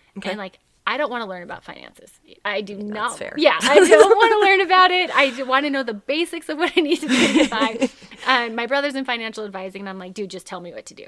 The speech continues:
Speaker 2: right?
Speaker 1: Mm-hmm.
Speaker 2: But for people that are like that with our health, I don't think we can be as disconnected because it's our body we're living in,
Speaker 1: Mm-hmm.
Speaker 2: right? I can screw up my finances. Yeah, my future might not look as <laughs> bright, but, like, I still have my health. Our health really is the real wealth there.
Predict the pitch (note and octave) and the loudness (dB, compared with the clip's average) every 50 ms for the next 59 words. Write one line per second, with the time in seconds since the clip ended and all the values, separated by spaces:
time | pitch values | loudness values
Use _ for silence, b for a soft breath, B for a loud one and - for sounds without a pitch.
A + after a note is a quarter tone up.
0 | - F3 F3 F#3 - F3 E3 E3 D#3 b b b b b b b b b b _ | -14 -12 -10 -10 -8 -10 -12 -14 -16 b b b b b b b b b b _
1 | C#4 C#4 - - _ _ - D4 D4 C#4+ D#4 F#4 G#4 - C5 G#4+ F4 C#4+ B3+ A#3 | 0 0 0 -2 _ _ -12 -10 -10 -6 -4 -4 -2 -2 -2 -4 -4 -4 -4 -4
2 | A3 G#3 G3+ - A3 F#3 C3 F#3+ G3+ F#3+ F3+ F3 - G#3 F#3+ F#3+ - - G3+ A3+ | -6 -6 -6 -6 -8 -8 -8 -8 -10 -12 -14 -12 -10 -10 -10 -10 -10 -12 -10 -8
3 | B3 C4 C4 C4+ C4+ A#3 B3 G#3+ - G#3+ F#3+ F3 F#3+ F3+ E3+ E3+ - - C#3 - | -8 -8 -8 -10 -12 -12 -14 -14 -14 -16 -14 -12 -12 -12 -12 -12 -14 -18 -20 -20
4 | - - - - - F3 _ - - - F#3 F#3+ A3 G#3 G3+ G3 - G3 G3 E3+ | -20 -20 -20 -18 -18 -18 _ -20 -20 -20 -18 -16 -14 -14 -14 -12 -10 -12 -12 -10
5 | _ F3 D3+ D#3 D3+ C#3 A2+ - B3 - C3+ - C2 - - - - F3 E3+ D#3 | _ -10 -10 -10 -10 -12 -16 -16 -18 -18 -18 -20 -20 -20 -20 -14 -12 -10 -10 -8
6 | E3+ D#3+ D3+ F#3+ F3 E3 _ _ _ _ _ _ _ _ _ _ _ _ _ _ | -8 -8 -8 -8 -10 -12 _ _ _ _ _ _ _ _ _ _ _ _ _ _
7 | - G#3 A3 B3 C4 B3+ - - A#3+ - G#3 G#3+ G3 - G3 G3+ G3+ G3 G3 F#3+ | -10 -8 -8 -8 -10 -10 -10 -10 -10 -10 -10 -12 -12 -12 -10 -10 -10 -10 -12 -12
8 | - G3+ F#3+ F#3+ F#3+ F#3+ F#3+ F#3 F3+ F3+ - _ _ _ - C#4 D#4+ - D4+ A#3+ | -14 -14 -12 -10 -10 -8 -8 -10 -12 -14 -16 _ _ _ -10 -10 -8 -8 -8 -8
9 | G#3 G3 F#3+ G3+ G3 - G#3+ A3 - - B3 - - B3+ A#3+ - - D#4 C#4 - | -8 -8 -8 -10 -10 -10 -10 -8 -6 -8 -8 -4 -2 0 0 2 2 2 2 2
10 | D4+ F4+ C#4+ B B B B B - - B3+ - - - _ _ _ _ - A3 | 2 0 0 B B B B B -8 -6 -6 -6 -6 -10 _ _ _ _ -10 -8
11 | A#3+ A3+ A3+ A3+ A3 G#3 - - C4+ B3 A3 G#3+ G#3 F#3+ G3+ F#3+ F3 F3+ - - | -8 -6 -6 -6 -8 -8 -6 -4 -4 -4 -2 -4 -8 -8 -10 -14 -16 -14 -14 -14
12 | - - - - G#3 F#3+ F#3+ F#3 - - G#3+ A3 G#3 - F#3+ F#3+ G3 G3 F#3+ F#3 | -14 -14 -14 -16 -14 -14 -14 -14 -12 -10 -10 -10 -10 -12 -16 -14 -12 -10 -10 -10
13 | - - F#3+ F3 - F#3+ E3+ E3+ F3+ F3 E3 D#3+ E3 E3 E3+ D#3+ - - - - | -10 -12 -14 -16 -16 -18 -16 -14 -14 -14 -14 -14 -14 -14 -14 -14 -16 -18 -18 -18
14 | C3+ | -18